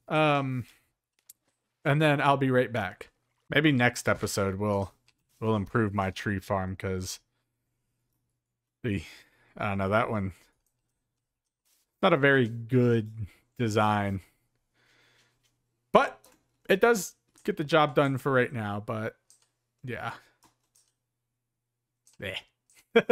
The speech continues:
All right. Um, let's see. Should I wait for this? Yeah, I'll go ahead and do this.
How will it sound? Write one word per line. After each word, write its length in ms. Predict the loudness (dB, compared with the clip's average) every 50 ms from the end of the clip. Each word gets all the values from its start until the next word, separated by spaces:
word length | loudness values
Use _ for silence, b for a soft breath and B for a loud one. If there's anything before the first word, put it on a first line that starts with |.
| -2 -2 _ B B B B B B B B B B B B _ _ _ _ _ _ _ _ _ _ _ _ _ _ _ 0
All 120 | 2 2
right. 160 | 2 0 -2 -6 -10 _ _ -2
Um, 720 | 0 2 2 4 4 4 4 2 2 2 2 0 -2 -4 -6
let's 160 | -10 -10 -8
see. 240 | -8 -8 -8 -8 -10 -14 _ _ _ _ _ _ _ _ _ _ _ _ _ _ _ _ _ _ _ _ _ _ _ _ _
Should 100 | -4 -2
I 80 | 0 2
wait 260 | 2 2 0 -2 -6
for 100 | -10 -10
this? 540 | -6 -6 -4 -4 -4 -6 -8 -12 -16 -18 -20 _ _ _ _ _ _ _ _ _ _ _ _ _ _ _ _ _ _ _ _ _ _ _ _ _ _ _ _ _ _ _ _ -20 -20 _ _ _ _ _ _ _ _ _ _ _ _ _ _ -10
Yeah, 120 | -8 -8 -6
I'll 680 | -6 -6 -6 -6 -8 -8 -12 -12 -14 -14 -14 -12 -6 0
go 140 | 2 2 4
ahead 260 | 4 4 2 2 2
and 160 | -2 -6 -6
do 140 | -4 -4 -2
this. 480 | 0 0 0 -2 -2 -4 -8 -12 -14